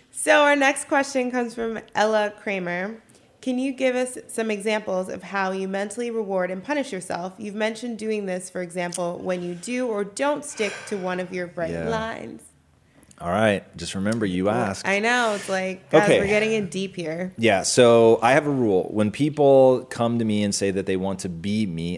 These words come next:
Speaker 2: I warn them off of that. And the reason I warn them off of that is because I use, um, a very dangerous technique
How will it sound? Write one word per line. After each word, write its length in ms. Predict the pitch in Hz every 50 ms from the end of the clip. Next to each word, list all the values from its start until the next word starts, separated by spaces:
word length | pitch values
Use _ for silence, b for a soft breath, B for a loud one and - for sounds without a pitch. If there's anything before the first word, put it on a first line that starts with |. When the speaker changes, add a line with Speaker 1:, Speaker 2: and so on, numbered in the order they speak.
| - -
Speaker 2:
I 140 | 87 87
warn 420 | 87 85 85 90 90 98 101 98 95
them 240 | 95 90 90 90 - -
off 180 | 87 82 -
of 80 | - -
that. 280 | 71 60 62 - - _ _
And 200 | 95 92 95 92
the 80 | 101
reason 360 | 101 120 170 233 254 226 202 147
I 60 | 117
warn 220 | 101 95 95 90
them 140 | 90 85 85
off 180 | 82 85 - -
of 100 | 85 80
that 260 | 87 87 87 85 -
is 200 | 95 98 90 90
because 500 | 92 95 92 - 113 113 110 110 101 - -
I 140 | - 107 117
use, 600 | 123 120 120 120 117 117 113 113 113 104 - B B B B B B B B B B _
um, 540 | 95 98 98 98 98 98 95 95 95 92 - - _ -
a 80 | 101
very 1200 | 98 80 78 80 80 82 85 87 92 110 117 117 120 123 127 131 131 131 135 131 123 123 120 98
dangerous 1200 | - 95 87 90 - 110 101 104 110 113 117 120 107 95 90 85 82 82 90 120 147 - - - - _ _ _ _
technique 720 | - - 104 110 110 - 92 85 85 113 151 - - -